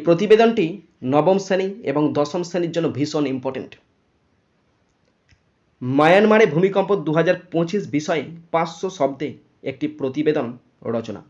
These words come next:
মায়ানমারে ভূমিকম্প দু হাজার পঁচিশ, নিজস্ব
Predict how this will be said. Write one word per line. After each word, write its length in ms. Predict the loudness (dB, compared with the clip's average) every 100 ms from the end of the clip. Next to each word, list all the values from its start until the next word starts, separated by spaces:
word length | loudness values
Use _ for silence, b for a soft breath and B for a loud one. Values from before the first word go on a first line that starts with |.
| _ _ _ _ _ _ _ _ _ _ _ _ _ _ _
মায়ানমারে 560 | 0 4 6 6 6 4
ভূমিকম্প 420 | 4 0 2 0 0
দু 120 | -2
হাজার 220 | 0 0 0
পঁচিশ, 320 | -4 -4 -12 -14 _ _ _ _
নিজস্ব 420 | -4 -2 -2 -4